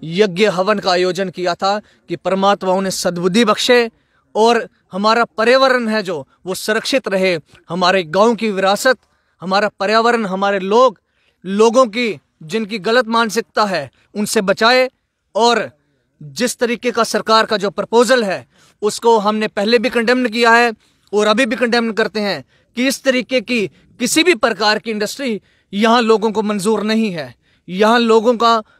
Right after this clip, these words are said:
जो वातावरण दिया गया है कुदरत की र-, तरफ से, वो बहुत अच्छा वातावरण है।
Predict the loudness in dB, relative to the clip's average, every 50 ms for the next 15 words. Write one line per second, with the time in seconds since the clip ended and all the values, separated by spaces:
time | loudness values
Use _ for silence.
0 | _ _ _ -12 -2 -2 -2 0 2 0 0 2 2 2 2 2 2 0 0 -2
1 | -2 0 0 0 0 0 -2 -2 -2 -4 -6 -8 -8 -8 -8 -8 -8 -8 -6 -6
2 | -6 -8 _ -6 -6 -6 -6 -6 -6 -8 -4 -4 -4 -2 0 2 4 4 4 2
3 | 0 -10 -14 -14 -16 -16 -10 -10 -8 -4 2 4 4 4 4 2 0 0 0 0
4 | 0 -2 -2 -4 -6 -8 -8